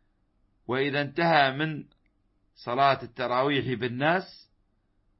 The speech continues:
فرغ نفسه ولا زال يصلي في المسجد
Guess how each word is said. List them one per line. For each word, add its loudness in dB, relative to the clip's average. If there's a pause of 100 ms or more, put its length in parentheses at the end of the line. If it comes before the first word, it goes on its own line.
(520)
فرغ 2
نفسه -2 (1900)
ولا 4 (1200)
زال 4
يصلي 0 (100)
في -8
المسجد -4